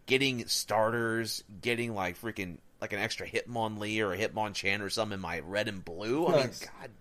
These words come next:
Speaker 1: damn, dude. It was definitely awesome. <laughs>
Speaker 2: Here, here's my question to you, though. You think they're gonna make us buy the expansion pack separately, or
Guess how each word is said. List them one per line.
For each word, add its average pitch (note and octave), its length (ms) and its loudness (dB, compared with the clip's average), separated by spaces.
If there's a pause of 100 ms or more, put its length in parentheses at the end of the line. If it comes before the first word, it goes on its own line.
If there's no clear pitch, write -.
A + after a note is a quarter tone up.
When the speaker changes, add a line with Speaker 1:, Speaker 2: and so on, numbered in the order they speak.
(140)
Speaker 1:
damn, B2 420 2
dude. G#2+ 360 0 (500)
It - 220 4
was D#3 240 2 (180)
definitely B2 480 4
awesome. D#2+ 540 0 (320)
<laughs> - 320 -8
Speaker 2:
Here, F3+ 120 8
here's F3 220 8
my F3+ 100 8
question F3 320 6
to D#3 100 6
you, D3+ 40 8
though. C3+ 100 10
You A#2+ 120 8
think D3 140 6
they're C#3+ 80 0
gonna C#3 140 6
make C3 160 4
us B2+ 120 0
buy B2+ 180 8
the A#2 100 4
expansion - 400 0
pack A#2 280 4
separately, D3+ 480 4
or G2 300 2